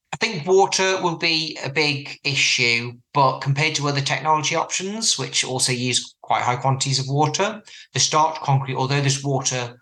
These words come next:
locked up in the molecules of the starch itself, the, uh, curing, the hardening process is dehydration based, so you re-, you can recover all that water. Uh, but your water is gonna be very scarce anyway, so I think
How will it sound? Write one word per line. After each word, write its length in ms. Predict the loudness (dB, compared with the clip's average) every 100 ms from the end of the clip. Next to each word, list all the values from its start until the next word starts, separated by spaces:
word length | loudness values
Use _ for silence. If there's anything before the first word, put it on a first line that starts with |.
| -2
locked 300 | -2 0 -4
up 160 | -4 -4
in 80 |
the 100 | -4
molecules 540 | 0 2 0 -4 -4 -4
of 80 | 0
the 40 |
starch 380 | 0 0 0 0
itself, 580 | 0 0 -2 -4 -12 -20 _ _ _ _ -2
the, 500 | 0 0 -4 -6 -10 _ _ _ _ -2
uh, 160 | -2 -2
curing, 720 | -2 2 2 2 2 0 -2
the 80 | -4
hardening 560 | 0 2 2 2 -4 0
process 480 | 0 2 0 0
is 300 | -2 -4 -6 _ -4
dehydration 800 | -2 2 0 2 2 2 2 2
based, 460 | 0 -2 0 0 0
so 80 | -2
you 280 | -6 -8
re-, 80 | -12 -16 _
you 120 | -14
can 160 | -10 -6
recover 440 | -6 -4 -4 0
all 100 | 2
that 220 | 2 0 0
water. 580 | 0 0 0 -2 -6 _ _ _ -18 -16 -16 -4
Uh, 100 | -2 -2
but 100 | -2
your 140 | 0
water 240 | 2 2 2
is 80 | 0
gonna 120 | 0
be 60 |
very 160 | 2 2
scarce 380 | 2 2 0 0
anyway, 500 | -2 0 0 0 -2
so 160 | -4
I 60 | -4
think 340 | -2 -4 -6